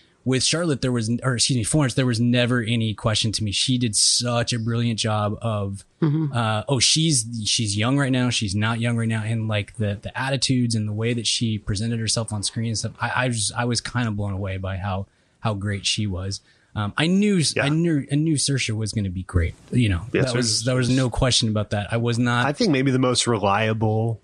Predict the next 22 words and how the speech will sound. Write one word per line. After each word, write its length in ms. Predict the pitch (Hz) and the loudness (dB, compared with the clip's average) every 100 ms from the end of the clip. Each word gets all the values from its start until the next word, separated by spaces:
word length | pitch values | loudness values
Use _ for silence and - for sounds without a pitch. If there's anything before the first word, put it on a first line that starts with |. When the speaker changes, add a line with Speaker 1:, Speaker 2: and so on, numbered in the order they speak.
| _ - | _ -2
Speaker 1:
Yeah, 260 | 127 185 107 | 0 2 2
Speaker 3:
great 380 | 98 95 92 - | 2 2 0 -4
Speaker 1:
sure. 300 | - 120 135 | -8 -8 -2
Speaker 3:
actor 400 | 110 107 - 92 | 0 0 0 0
of 200 | 92 87 - | 0 -2 -2
either 400 | 98 104 98 85 - | 0 0 0 -4 -10
gender 480 | - 98 90 78 82 - | -4 -2 -2 -4 -6 -6
going 320 | 107 101 87 | -2 0 -2
right 140 | 82 85 | -4 -4
now 180 | 87 90 | -2 -2
in 40 | |
terms 260 | 92 127 104 | 0 0 0
of, 180 | 95 - | -2 0
like, 320 | 95 85 - _ _ _ | 0 -2 -10 _ _ _
Oscar 360 | - 110 - 110 | -2 0 0 -2
quality 600 | - 113 104 104 92 90 - | 0 2 2 0 -2 -4 -4
Speaker 1:
Mm. 180 | 127 | 0
Speaker 3:
uh, 400 | - - 196 202 | 0 0 0 0
of, 120 | 170 156 - | -2 -2 0
of 120 | 135 - | -2 0
her 100 | 170 | 0
generation. 720 | 156 135 117 110 107 92 90 | 2 2 2 2 0 -2 -6